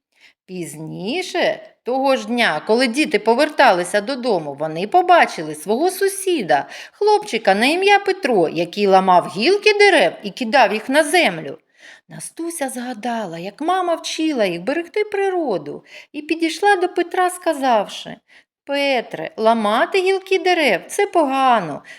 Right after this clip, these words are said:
Дерева дають нам кисень і тінь. Краще допоможемо їм рости». Петро задумався над словами Настусі і зрозумів, що робив неправильно. Він вибачився і пообіцяв більше не шкодити деревам,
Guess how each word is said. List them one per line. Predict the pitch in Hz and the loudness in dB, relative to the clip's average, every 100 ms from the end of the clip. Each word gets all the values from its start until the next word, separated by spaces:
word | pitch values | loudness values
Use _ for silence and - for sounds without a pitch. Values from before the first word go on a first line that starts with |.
| - | -8
Дерева | 247 339 403 392 285 | -2 2 2 4 2
дають | 226 220 190 175 | 0 -4 -6 -6
нам | 175 170 170 - | -6 -6 -8 -4
кисень | 415 403 - 147 - | 2 2 0 -8 -10
і | - 349 | -8 -8
тінь. | 339 220 214 180 170 - _ | -8 -8 -6 -6 -10 -18 _
Краще | _ 349 427 403 - 156 | _ 0 2 2 -2 -10
допоможемо | 165 285 415 440 466 392 233 214 | -4 0 2 2 2 0 0 -2
їм | 196 247 302 | -2 -4 -4
рости». | 247 233 - - 175 139 - _ _ _ _ _ _ | -4 -6 -10 -12 -12 -12 -16 _ _ _ _ _ _
Петро | 165 - 165 175 | -20 -16 -12 -12
задумався | 160 170 151 190 311 330 302 285 | -8 -10 -8 -6 -4 -6 -4 -4
над | 262 247 | -4 -6
словами | - 254 233 214 175 | -4 -2 2 2 0
Настусі | 185 220 - - 294 233 - 156 | -4 -6 -6 -10 -8 -8 -10 -12
і | |
зрозумів, | 190 285 330 359 370 392 330 | -6 -4 -4 -4 -4 -4 -4
що | - 262 | -4 -4
робив | 277 320 247 | -2 -2 -2
неправильно. | 311 330 370 339 185 156 180 185 _ - - _ | -4 2 4 4 2 -4 -8 -16 _ -20 -20 _
Він | 180 240 190 | -4 -4 -4
вибачився | 143 165 277 294 262 - 170 - | -6 -4 0 2 0 -2 -6 -4
і | 165 | -2
пообіцяв | 165 269 262 311 381 381 | 2 2 2 2 4 4
більше | 339 349 370 | 4 -2 -4
не | 349 339 | -4 -6
шкодити | - 339 330 220 220 208 | -4 -2 0 0 -2 0
деревам, | 240 254 214 143 143 147 | 0 2 2 0 -4 -8